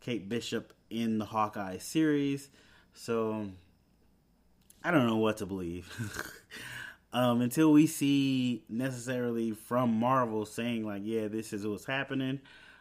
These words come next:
um, I guess we could take this with a grain of salt. But yeah, apparently she's Kate Bishop again, so we'll see. Um, interested to see. Like, I want, like, I'm, like everybody else, I wanna see these Marvel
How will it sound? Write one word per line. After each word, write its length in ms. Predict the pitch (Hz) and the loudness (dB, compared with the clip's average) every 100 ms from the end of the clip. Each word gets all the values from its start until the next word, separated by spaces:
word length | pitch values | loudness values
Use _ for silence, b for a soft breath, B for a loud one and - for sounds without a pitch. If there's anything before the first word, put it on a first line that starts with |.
| B | B
um, 440 | - 107 104 104 - | -10 -6 -4 -6 -8
I 80 | 90 | -10
guess 220 | 95 95 | -10 -8
we 80 | 104 | -6
could 160 | 104 | -6
take 200 | - 120 | -4 -4
this 160 | 107 110 | -4 -6
with 120 | 113 | -4
a 40 | 104 | -4
grain 280 | 117 117 | -2 -2
of 80 | 104 | -4
salt. 440 | - 135 214 285 - 117 B B B _ 113 | -6 -6 -6 -6 -8 -8 B B B _ -2
But 100 | 131 | 2
yeah, 240 | 113 90 98 - _ _ - - | 2 0 -8 -16 _ _ -20 -18
apparently 440 | - 185 202 190 | -8 -4 -2 -2
she's 200 | 185 190 | -2 -4
Kate 240 | 180 160 107 | 0 0 0
Bishop 300 | 101 - - | -4 -8 -12
again, 280 | - 78 - | -14 -16 -18
so 240 | - 120 110 | -12 -6 -4
we'll 240 | 117 120 | -2 -4
see. 320 | 120 98 - B B B B B - | -6 -10 -12 B B B B B -8
Um, 680 | 110 113 113 107 104 92 85 b b b _ _ _ _ _ _ _ - | -4 -2 -2 -2 -4 -6 -14 b b b _ _ _ _ _ _ _ -6
interested 380 | 190 185 175 | -4 -4 0
to 60 | 160 | -2
see. 420 | - 143 131 131 B B B _ 113 | 2 0 0 -4 B B B _ -4
Like, 220 | 123 127 | -2 0
I 80 | 131 | 0
want, 360 | 131 135 - | 0 -2 -2
like, 220 | 123 151 143 | -4 -2 2
I'm, 440 | 156 143 135 - | 6 6 4 0
like 220 | 117 156 185 | -2 0 4
everybody 480 | 165 143 117 107 | 4 6 4 2
else, 260 | 101 95 - | 0 -2 -8
I 80 | - | -4
wanna 260 | 123 123 113 | -2 0 -2
see 180 | 120 107 | -4 -2
these 240 | 104 104 | -2 -4
Marvel 680 | 104 104 104 98 95 95 | -6 -4 -2 -2 -6 -8